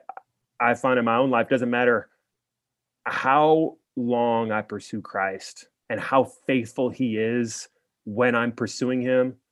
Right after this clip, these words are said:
I just have this tendency to get off track and start to focus on success, on winning, on my own resume, on paying too much attention to my fear, on, uh, all these other things.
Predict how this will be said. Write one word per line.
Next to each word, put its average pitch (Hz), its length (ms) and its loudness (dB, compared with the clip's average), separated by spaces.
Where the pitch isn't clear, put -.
I 127 100 2
just 135 220 2
have 127 160 2
this 123 140 -2
tendency 139 400 0
to 117 80 0
get 120 140 2
off 120 140 2
track 123 380 0
and 107 100 -6
start 120 200 0
to - 40 -10
focus 113 380 -2
on 107 100 -2
success, - 640 2
on 113 180 -4
winning, 143 400 2
on 117 140 0
my 110 140 0
own 110 120 -2
resume, 135 640 2
on 110 520 0
paying 127 180 2
too 131 100 -4
much 120 180 -2
attention 117 240 -6
to 123 40 -4
my 98 140 -4
fear, 151 600 4
on, 110 420 0
uh, 98 420 -2
all 160 240 6
these 151 200 8
other 120 220 6
things. 143 760 0